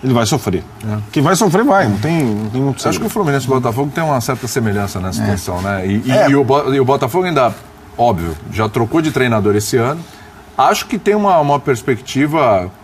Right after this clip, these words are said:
Speaker 2: com relação ao Valentim aí até, até interessante, mas vai esbarrar na limitação do elenco,
Speaker 1: É.
Speaker 2: cedo ou tarde. E a gente não pode tomar o campeonato estadual como base. É, acabei de falar aqui, o Vasco já foi campeão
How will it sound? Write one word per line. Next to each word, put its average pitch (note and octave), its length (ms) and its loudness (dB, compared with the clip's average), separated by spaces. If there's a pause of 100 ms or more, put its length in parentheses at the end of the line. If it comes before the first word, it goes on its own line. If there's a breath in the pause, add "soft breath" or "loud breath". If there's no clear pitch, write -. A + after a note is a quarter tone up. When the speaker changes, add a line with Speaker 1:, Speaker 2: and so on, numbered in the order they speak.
(120)
Speaker 2:
com G#2+ 80 -6
relação G#2+ 380 0
ao G#2+ 60 0
Valentim G#2+ 440 -2
aí G#2+ 140 -2
até, G#2+ 300 -2
até A2 280 0
interessante, A2 480 -2
mas A#3 100 -2
vai G#3+ 120 2
esbarrar E3+ 340 2
na G#3 80 2
limitação G3+ 480 0
do A3+ 80 -4
elenco, A#2 180 0
Speaker 1:
É. G2 160 2 (140)
Speaker 2:
cedo A#2 260 -2
ou C#3+ 80 2
tarde. F2 360 0
E F#2+ 40 2
a G2 80 2
gente B2+ 140 -2
não D#3 120 -4
pode C3+ 200 -2
tomar C3 200 0
o B2+ 40 0
campeonato B2 380 -2
estadual A#2+ 320 -2
como C#3 180 -4
base. B2+ 380 2 (520 loud breath)
É, G#2+ 240 0 (680)
acabei E2+ 240 0
de A#2 80 -2
falar C#3+ 240 4
aqui, G#2+ 240 -2
o F#2 60 0
Vasco A2 640 0
já A2 160 -2
foi G#2+ 240 0
campeão G2 540 -2